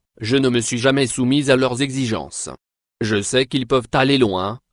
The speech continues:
a-t-elle affirmé, avant d'ajouter, dans une déclaration suintant la paranoïa maladive, « Je le sais. Ils peuvent aller jusqu'à me tuer, mais je n'ai pas peur car je suis sur la voie de la droiture et de la vérité.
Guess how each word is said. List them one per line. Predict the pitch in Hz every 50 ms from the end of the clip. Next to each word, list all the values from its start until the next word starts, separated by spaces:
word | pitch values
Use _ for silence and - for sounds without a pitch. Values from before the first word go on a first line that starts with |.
| -
a-t-elle | 131 139 135 - 127 120 120
affirmé, | 117 113 - 117 101 95 104 117 135 139 _ _ -
avant | - 117 113 107 117 113
d'ajouter, | 107 117 113 117 120 131 123 - 117 98 95 107 147 _ _ _ _ -
dans | 123 113 107 107 104
une | 101 110 110 104 95
déclaration | 98 104 135 156 - - 147 123 110 104 101 - - - 117 113
suintant | - - 160 160 160 151 - 143 127
la | 117 113 110
paranoïa | - 139 131 131 131 131 131 123 117 120 117 107 107
maladive, « | 113 123 127 120 110 107 107 127 165 180 185 185 180 170 _ _ _ -
Je | 117 120 135
le | 131 135 123
sais. | - 101 - - _ _ _ _ _ _ _ _ - -
Ils | 135 135 123
peuvent | 117 139 131 117 -
aller | - 127 131 139 131
jusqu'à | 117 131 120 - - 135
me | 113 107 104
tuer, | - - 127 113 98 78 69 _ _ _ -
mais | 123 123 131 131
je | 117 123
n'ai | 123 120 120
pas | 117 - 143 131 113
peur | - 107 95 95 107 117
car | - 170 160 147
je | 135 147
suis | 156 - - 180 185
sur | 170 - - 123 117
la | 117 113
voie | 104 107 127 135 131
de | 123
la | 120 117 110
droiture | 107 110 120 120 117 - - 156 151 127
et | 120
de | 113 117
la | 110 101 98
vérité. | 104 104 101 104 104 - - 104 -